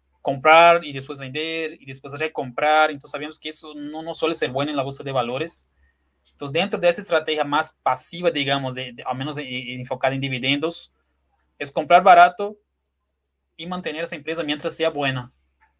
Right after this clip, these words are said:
Entonces, obviamente, yo aprendí eso más sobre la marcha, me equivoqué muchas veces, salí de la estrategia, puse,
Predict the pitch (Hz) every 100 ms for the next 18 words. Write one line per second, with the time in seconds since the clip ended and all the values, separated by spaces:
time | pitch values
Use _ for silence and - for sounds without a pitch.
0 | _ _ _ _ _ _ 131 123 123 123
1 | - 131 - - - 139 135 135 147 139
2 | 139 135 147 135 135 143 143 139 131 127
3 | 147 - 208 202 143 135 135 143 143 139
4 | 135 156 151 135 143 143 - 123 - 147
5 | 139 143 143